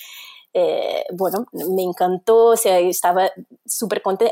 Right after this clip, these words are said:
Ella me ha visto tan motivada y, y, y ella descubrí que era profesora de diseño industrial. Entonces me motivó a salir de comunicación, había hecho periodismo, comunicación, y me dijo, "Tienes que ir a diseño, eres una diseñadora".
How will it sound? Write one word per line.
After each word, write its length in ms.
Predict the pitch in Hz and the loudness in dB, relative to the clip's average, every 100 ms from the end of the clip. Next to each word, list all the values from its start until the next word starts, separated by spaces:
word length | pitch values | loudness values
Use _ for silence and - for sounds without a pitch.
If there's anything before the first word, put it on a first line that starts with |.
| 202 | 2
Ella 120 | 240 | 2
me 100 | 233 | 2
ha 20 | |
visto 240 | 220 226 185 | 2 -2 -2
tan 140 | 214 | 0
motivada 840 | 226 233 233 233 233 226 247 330 - | 0 0 0 2 2 2 0 -4 -6
y, 340 | 196 196 190 185 180 | -4 -2 -2 -4 -6
y, 500 | 190 185 190 185 185 202 | -8 -6 -4 -4 -4 -2
y 100 | 196 | 0
ella 180 | 220 - _ 202 - | 0 -2 _ -12 -8
descubrí 380 | 214 - 208 226 | -6 -2 -2 0
que 80 | |
era 100 | 220 | -4
profesora 360 | 214 185 180 208 | -4 -6 -4 0
de 80 | 190 | 2
diseño 360 | 180 175 190 | 0 0 -2
industrial. 580 | 208 202 - 175 - - - _ _ _ _ _ _ | -4 -6 -6 -4 -4 -8 -14 _ _ _ _ _ _
Entonces 300 | 185 185 214 | -10 -6 -4
me 140 | 214 202 | -4 -4
motivó 640 | 202 208 214 190 196 214 233 | -2 -2 -2 -2 0 0 0
a 240 | 202 240 - | -2 -4 -4
salir 340 | - 196 180 | -6 -2 -2
de 100 | 165 | -2
comunicación, 720 | 156 196 190 185 185 - 247 | -2 -2 -4 -2 -4 -4 -2
había 180 | 233 185 | 0 0
hecho 220 | 185 185 - | 0 -4 -4
periodismo, 540 | 175 180 175 226 208 175 | -4 -2 -2 -2 -2 -4
comunicación, 840 | 175 180 180 208 - 226 254 349 | -4 -4 -4 -6 -4 -2 0 -2
y 80 | 214 | -2
me 140 | 208 | -2
dijo, 320 | 185 175 185 - | -2 -2 -6 -8
"Tienes 260 | - 202 - | -10 -10 -6
que 120 | 202 | -4
ir 60 | 220 | -2
a 60 | |
diseño, 560 | 165 160 180 190 185 - _ _ | -2 -4 -6 -6 -8 -12 _ _
eres 240 | 185 214 202 | -4 -2 -2
una 160 | 202 214 | -2 -2
diseñadora". 640 | 180 170 160 - - - | -2 -4 -6 -8 -8 -10